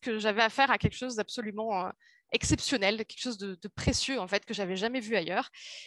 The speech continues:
Euh, et ça m'a donné tout de suite envie de découvrir tout le reste, tout le reste, euh, de l'œuvre de Ligotti.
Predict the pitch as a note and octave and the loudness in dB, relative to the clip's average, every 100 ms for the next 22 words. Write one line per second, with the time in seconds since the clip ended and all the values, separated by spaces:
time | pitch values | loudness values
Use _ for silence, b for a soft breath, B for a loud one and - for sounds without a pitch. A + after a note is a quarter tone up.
0 | B - G#3+ F#3+ F3 - - - - - | B 0 2 2 0 -2 -4 -6 -10 -4
1 | A#3+ - A3 A3+ G#3 A3+ A3+ - - - | 0 2 4 4 4 0 -4 -6 -8 -2
2 | C4 A#3 A#3+ F#3 - A3+ B3 B3 G#3 A3 | -2 0 -4 -6 -6 -4 -4 0 2 2
3 | - G#3+ - - A3+ G#3+ G#3+ - F#3 F3 | 0 -4 -6 -6 -2 0 -2 -6 -6 -8
4 | F#3 - G3+ A#3+ A3+ _ - G3+ F#3+ G3+ | -8 -6 4 4 2 _ -12 -10 -6 -6
5 | - - | -6 -8